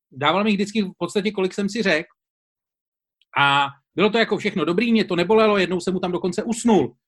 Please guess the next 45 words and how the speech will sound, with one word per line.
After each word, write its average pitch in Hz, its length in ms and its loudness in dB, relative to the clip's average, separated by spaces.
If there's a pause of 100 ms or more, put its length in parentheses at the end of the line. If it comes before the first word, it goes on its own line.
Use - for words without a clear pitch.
(220)
s - 40 -8
otevřenou 175 440 0
hubou, 165 280 2
prostě 170 220 -4
jsem 165 100 0
udělal 156 220 -4 (720)
a 156 80 -4
spal 180 200 2
jsem. 113 180 -4 (380)
Ale 165 300 4 (880)
stalo 175 260 0
se 220 100 -2
mi 262 100 0
jednou, 185 300 0
že 170 120 -4
jsem, 214 320 0 (580)
eh, 143 160 0
k 139 100 -16
němu 190 200 4
nemohl, 208 240 2
respektive 196 420 -2
on 185 80 -2
nějak 185 220 0 (300)
onemocněl 160 480 -4
nebo 165 180 -4
co, 151 140 -10
a 135 60 -10
šel 151 140 -6
jsem 208 180 -6
k 208 40 -8
jeho 226 140 0
kolegovi 202 440 -2
vedle, 156 280 -2
což 165 140 -16
bylo 214 160 -4
ve 226 60 -2
stejné 254 260 -4
klinice, 226 500 2 (200)
taky 202 200 -2
mladý 202 260 2
kluk, 190 220 0
taky 170 220 -2
super, - 300 -8
taky - 200 -8
všechno. 175 380 -8